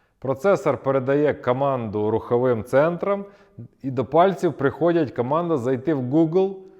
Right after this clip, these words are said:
і таке інше, щоб отримати необхідні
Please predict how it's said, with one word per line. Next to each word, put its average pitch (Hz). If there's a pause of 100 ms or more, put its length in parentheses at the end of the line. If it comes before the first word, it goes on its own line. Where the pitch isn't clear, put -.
(640)
і 139
таке 135
інше, 190
щоб 127
отримати 165
необхідні 131